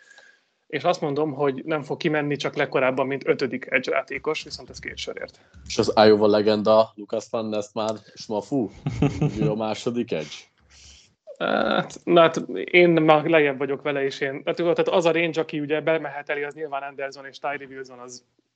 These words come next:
Speaker 1: kvázi a legnagyobb esély, és akkor vannak a Nolan Smith-ek, az Ojulari-k, a Van Ness-ek, a White,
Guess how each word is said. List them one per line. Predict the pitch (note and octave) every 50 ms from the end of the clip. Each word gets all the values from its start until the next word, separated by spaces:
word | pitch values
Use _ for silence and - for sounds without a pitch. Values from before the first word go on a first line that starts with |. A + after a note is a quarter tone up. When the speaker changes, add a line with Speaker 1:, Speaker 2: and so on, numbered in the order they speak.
| _ _ - _ _ _
Speaker 1:
kvázi | C#3+ C3+ C3 C3 C#3 C3+ C3 - - - _
a | _ C#3+
legnagyobb | C3 C3+ C#3+ C3 D#3+ D3+ E3+ E3+ D#3
esély, | F3+ E3+ - F#3+ F3+
és | D#3 D#3 -
akkor | - - D3+ C#3+
vannak | D3 C#3+ C#3 C3+ B2+ -
a | C3+
Nolan | C3 D3+ D3+ D3 C#3+
Smith-ek, | C#3 - - C#3+ C3+ - - - C3+ C3
az | - A#2+ A#2+ - -
Ojulari-k, | D3+ D3 C#3+ C#3+ C#3 C3 C3 C3 C3 C3 C3 -
a | - A#2+
Van | B2+ C#3+ C#3
Ness-ek, | C#3+ C#3 C3+ C3 - - - B2+ B2 -
a | C3 B2 A#2 A#2+ A#2 A#2
White, | C#3 C#3+ C#3+ C3+ C3+ C3+ _ -